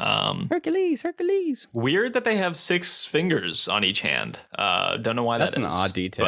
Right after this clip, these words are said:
Speaker 1: but
Speaker 2: yeah.
Speaker 1: Yeah. Uh, but
Speaker 2: Man,
Speaker 1: anyways, I,
Speaker 2: that's
Speaker 1: I, I love that. I want it to be true so badly.
Speaker 2: That is, I just can't believe that it's, it, like, I was reading it too, and, like, it just says,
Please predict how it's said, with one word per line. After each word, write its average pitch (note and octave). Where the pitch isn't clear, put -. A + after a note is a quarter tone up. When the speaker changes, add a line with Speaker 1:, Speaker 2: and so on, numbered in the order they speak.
Speaker 1:
but E2
Speaker 2:
yeah. E2
Speaker 1:
Yeah. G#2+
Uh, B2
but A2
Speaker 2:
Man, -
Speaker 1:
anyways, F#2+
I, A2+
Speaker 2:
that's G#2+
Speaker 1:
I, B2
I B2
love A2+
that. G2+
I C3
want C3+
it C#3
to D3
be C3+
true B2+
so A#2
badly. A2+
Speaker 2:
That C3+
is, A3+
I D#3+
just G#3
can't A3+
believe A#3+
that G3+
it's, A2+
it, A#2
like, A#2+
I A#2+
was B2+
reading A#2
it G2+
too, G#2+
and, G2
like, G2
it G#2
just A2
says, G#2